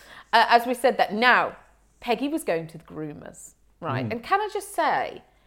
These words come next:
Speaker 1: trying to get a grooming appointment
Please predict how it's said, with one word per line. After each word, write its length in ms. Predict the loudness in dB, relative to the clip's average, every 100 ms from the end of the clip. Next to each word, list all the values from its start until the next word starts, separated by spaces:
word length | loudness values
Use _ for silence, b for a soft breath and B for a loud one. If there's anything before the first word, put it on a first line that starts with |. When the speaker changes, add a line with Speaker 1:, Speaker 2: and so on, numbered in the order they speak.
| _ _ -6
Speaker 1:
trying 400 | -2 0 -2 -6
to 100 | -6
get 680 | -2 -2 -2 -8 -16 -20 _ _ _ -10
a 60 |
grooming 440 | -6 -4 -4 -4 -6
appointment 680 | -6 -8 -8 -14 -20 -20